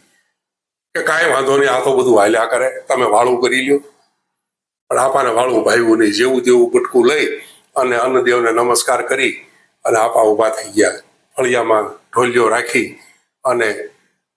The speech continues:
આપા હોવાની કોશિશ કરે છે, પણ ઊંઘ નથી આવતી. કે, અરે રે દ્વારકાધીશ, મારી હાટુ થઈને તે ઠેઠ દ્વારકાથી કષ્ટી લીધી, તું મને ઠેઠ દર્શન દેવા આવ્યો, પણ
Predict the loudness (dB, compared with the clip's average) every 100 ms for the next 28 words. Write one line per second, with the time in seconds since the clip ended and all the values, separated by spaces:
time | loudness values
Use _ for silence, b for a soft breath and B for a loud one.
0 | _ -6 0 0 4 2 2 0 0 2
1 | 2 0 2 2 2 0 2 2 4 4
2 | 2 2 0 0 -2 -2 -4 -6 -10 _
3 | _ _ _ _ _ _ -6 -4 -2 -2
4 | 0 0 0 0 0 -2 -2 0 0 -2
5 | -8 _ _ _ _ _ _ _ _ _
6 | -2 -2 0 -2 0 0 0 0 0 0
7 | 0 -2 0 0 2 0 -4 -2 -2 -2
8 | -2 -2 -2 0 0 -2 -4 -8 _ _
9 | _ _ _ _ -2 0 0 0 -2 -2
10 | -2 -2 -2 -2 -2 0 2 2 2 0
11 | 0 0 -2 -8 -16 _ _ _ _ _
12 | _ _ _ _ 0 0 0 -6